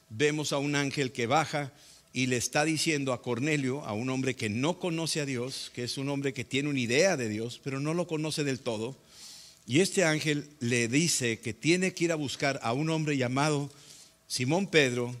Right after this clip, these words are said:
el cual le va a dar la instrucción de las cosas que él necesita hacer, necesita hacer. E-, eso es la instrucción del ángel. Le está diciendo, "Tú, te voy a conectar con aquella persona,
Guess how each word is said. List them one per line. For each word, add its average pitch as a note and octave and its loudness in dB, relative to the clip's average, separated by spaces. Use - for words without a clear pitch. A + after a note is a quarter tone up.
el A#2+ -2
cual D3 0
le B2 2
va D3+ 2
a D#3 2
dar D3+ -8
la C3+ 0
instrucción C3+ -4
de E3 -2
las D3 -2
cosas D3+ -4
que F3 0
él G#3 2
necesita F3 4
hacer, B2+ 2
necesita D3 2
hacer. A2 -4
E-, C#3+ -2
eso F3 -2
es G3+ 2
la F#3+ 2
instrucción D#3+ -6
del D#3 -4
ángel. B2+ -6
Le C3 -2
está D3+ -2
diciendo, D#3+ -4
"Tú, A#3+ -6
te D3 -4
voy D#3 0
a - -2
conectar D3 -6
con C3 -6
aquella G#3+ -2
persona, G#3 -4